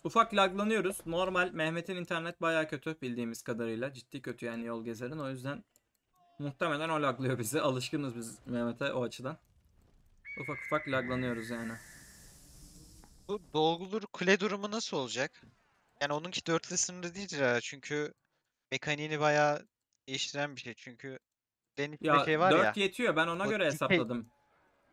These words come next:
Speaker 1: Hı.
Speaker 2: Ha.
Speaker 1: Hı hı,
Speaker 2: Tamam.
Speaker 1: dört yetiyor. Yani şey,
Speaker 2: Zaten
Speaker 1: Lothlorien
Speaker 2: o kadar
Speaker 1: falan da, Lothlorien'e falan da baktım. Eskiden ikiydi ya kule sınırı. Sonra dörde çektim.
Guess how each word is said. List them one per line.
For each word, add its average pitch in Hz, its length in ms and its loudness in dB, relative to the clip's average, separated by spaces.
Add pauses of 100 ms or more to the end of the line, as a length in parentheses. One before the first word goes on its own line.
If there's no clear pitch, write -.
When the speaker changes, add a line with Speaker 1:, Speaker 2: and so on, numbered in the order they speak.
(480)
Speaker 1:
Hı. 120 120 -4 (1300)
Speaker 2:
Ha. 123 320 6 (380)
Speaker 1:
Hı 131 100 -2
hı, 131 80 -4
Speaker 2:
Tamam. 220 260 -2
Speaker 1:
dört 180 240 2
yetiyor. 185 260 0
Yani 151 260 0
şey, 185 160 0
Speaker 2:
Zaten 127 140 0
Speaker 1:
Lothlorien 175 500 6
Speaker 2:
o 185 80 2
kadar 185 140 6
Speaker 1:
falan 190 200 4
da, 147 240 8 (480)
Lothlorien'e 185 640 2
falan 190 340 4
da 185 120 6
baktım. 156 360 2
Eskiden 180 400 2
ikiydi 202 340 2
ya 277 140 4
kule 139 220 2
sınırı. 117 420 -2
Sonra 185 300 0
dörde 175 280 6
çektim. - 400 -2